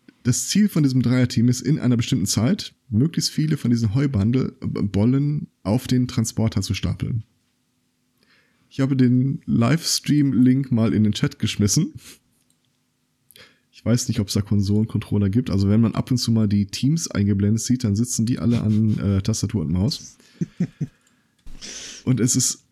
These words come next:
es ist, spottet jeder Beschreibung in seiner Langeweile. Da passiert nichts. Und ich dachte, ja gut, ich warte mal, bis die nächste Disziplin kommt. Nein, das ist das ganze Spiel. Das ist alles. Mehr kommt da nicht. <laughs>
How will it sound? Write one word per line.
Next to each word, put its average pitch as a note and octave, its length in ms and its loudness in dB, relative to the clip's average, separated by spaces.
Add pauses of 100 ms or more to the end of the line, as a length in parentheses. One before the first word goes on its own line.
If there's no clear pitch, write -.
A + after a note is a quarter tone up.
(140)
es - 140 0
ist, - 340 -2
spottet - 560 -4
jeder E3+ 380 0
Beschreibung D3 600 0
in B2 220 0
seiner B2 400 2
Langeweile. A#2 760 2 (100)
Da - 100 0
passiert D3 520 0
nichts. - 540 0 (400)
Und D#3 80 4
ich E3+ 80 2
dachte, E3+ 300 0
ja C#3 120 4
gut, C#3 160 2
ich C#3+ 160 -2
warte B2 280 2
mal, C3 40 4
bis B2+ 180 2
die A#2+ 60 4
nächste C3 300 4
Disziplin B2+ 480 2
kommt. F#2+ 320 0 (720)
Nein, A#3 340 4
das G3 220 0
ist F#3+ 160 0
das G3+ 160 0
ganze G#3+ 320 2
Spiel. G#3+ 460 4 (280)
Das G#3+ 180 4
ist A3 120 2
alles. G#3+ 480 2 (240)
Mehr G3 300 4
kommt - 500 -2
da A3+ 100 4
nicht. A#3+ 460 2 (840)
<laughs> E3+ 100 0